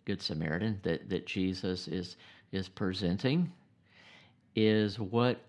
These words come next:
worship, what our understanding first, and then our fulfillment of it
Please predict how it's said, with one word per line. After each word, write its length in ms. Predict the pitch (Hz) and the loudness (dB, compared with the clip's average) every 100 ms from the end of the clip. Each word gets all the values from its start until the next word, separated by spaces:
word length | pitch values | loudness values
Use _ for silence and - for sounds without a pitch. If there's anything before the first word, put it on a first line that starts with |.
| - | -4
worship, 580 | 101 98 95 104 92 - - - _ _ _ - | 2 2 4 2 0 -4 -20 -20 _ _ _ -2
what 200 | 113 120 | 2 4
our 240 | 107 - - | 4 4 2
understanding 1080 | 123 107 95 - - 156 165 104 87 104 107 - | 2 2 -2 -2 0 2 2 2 2 0 -8 -8
first, 500 | - 110 110 113 - | 0 2 2 -2 -4
and 380 | 101 104 101 98 117 | 0 2 2 0 0
then 420 | 127 120 110 113 - - - - - _ - | 2 2 2 -2 -8 -20 -20 -20 -20 _ -2
our 640 | 95 107 104 101 98 98 - _ _ _ _ | 2 4 2 2 0 -4 -10 _ _ _ _
fulfillment 840 | - 113 101 - 156 208 196 87 - - | -4 0 0 2 4 6 6 4 0 -4
of 240 | 78 76 92 | -4 -2 -2
it 160 | 131 | -4